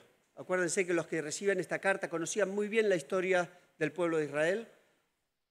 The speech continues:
Tenían como valoración y honra por los grandes personajes de la Biblia. Y entonces el autor de los Hebreos le dice, "Mira,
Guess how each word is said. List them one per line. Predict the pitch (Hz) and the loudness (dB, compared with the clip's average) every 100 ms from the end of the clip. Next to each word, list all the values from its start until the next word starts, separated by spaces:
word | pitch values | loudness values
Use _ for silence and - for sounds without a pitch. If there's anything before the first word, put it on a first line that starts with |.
| _ | _
Tenían | 185 180 247 240 214 | 4 6 6 6 4
como | 196 180 170 165 151 - - - | 2 4 6 6 2 -4 -20 0
valoración | 185 180 185 175 - 240 240 233 | 4 6 4 2 0 2 2 2
y | 185 | 4
honra | 208 220 214 202 196 175 - | 4 4 2 2 2 0 -4
por | 170 | 0
los | 170 | 0
grandes | 170 254 262 202 | 2 2 2 0
personajes | - 170 - 190 214 - 143 - - _ _ _ _ _ - | 0 -2 0 2 2 0 -4 -4 -10 _ _ _ _ _ -2
de | 156 | 2
la | 156 | 2
Biblia. | 208 220 226 240 - _ _ _ _ - | 0 -2 -2 -2 -8 _ _ _ _ -4
Y | |
entonces | 165 196 196 185 | 0 0 0 2
el | 180 | 2
autor | 190 214 | 4 2
de | |
los | 196 | 2
Hebreos | 185 214 | 0 2
le | 202 | 2
dice, | 202 214 | 0 -2
"Mira, | 254 233 | 0 -2